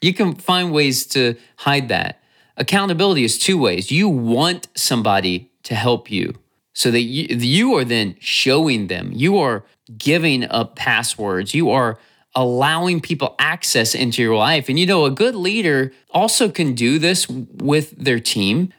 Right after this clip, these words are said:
They can also invite questions. Have you ever had that kind of leader that they just never really invite any real questions to them, where nobody can have any,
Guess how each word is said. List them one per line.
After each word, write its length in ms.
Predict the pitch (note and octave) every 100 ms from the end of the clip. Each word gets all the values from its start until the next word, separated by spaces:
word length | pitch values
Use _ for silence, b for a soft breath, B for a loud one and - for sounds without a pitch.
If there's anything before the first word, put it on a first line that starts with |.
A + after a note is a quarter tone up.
| _
They 120 | D3
can 140 | E3+
also 420 | C#3+ D3+ F3+ F3 D3+
invite 600 | D3 B2+ A2 A#2 A#2+ -
questions. 880 | - G#2 B2 - E3 F#3 A3+ -
Have 260 | - _ -
you 60 |
ever 160 | F#3 F#4
had 240 | A#3+ A#3
that 160 | G3 D3+
kind 160 | F#3 D3+
of 80 |
leader 340 | A2 A2 B2+ C#3+
that 200 | A#2+ A2+
they 140 | D#3+
just 280 | C#3 C#3 -
never 500 | A#2 A2 A2 C#3 D3
really 380 | B2 A#2 A#2 G#2+
invite 460 | G#2+ G2+ F#2+ A2 -
any 420 | B2 A2 G2+ -
real 500 | B2 A#2 C3+ D#3 D3+
questions 720 | C#3 C#3 B2 B2+ - D3+ -
to 100 | E3+
them, 400 | D#3+ E3+ F#3+ F#3 _ _
where 140 | B2+
nobody 520 | B2+ C3+ F3 F#3 G3
can 140 | F3 E3
have 280 | D3+ D3+ D3+
any, 400 | D3+ C#3+ C#3